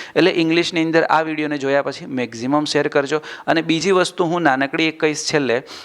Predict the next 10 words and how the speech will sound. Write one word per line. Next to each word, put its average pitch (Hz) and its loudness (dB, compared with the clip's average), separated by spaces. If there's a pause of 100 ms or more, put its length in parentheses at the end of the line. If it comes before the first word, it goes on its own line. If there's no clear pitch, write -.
(160)
કે 165 6
આપણી 147 0
અંદર 175 0
છે 175 -4
ને, 107 -8 (360)
આપણે 175 4
ભારતની 139 0
ભૂમિના 147 2
માણસો 135 -2
છીએ, 107 -10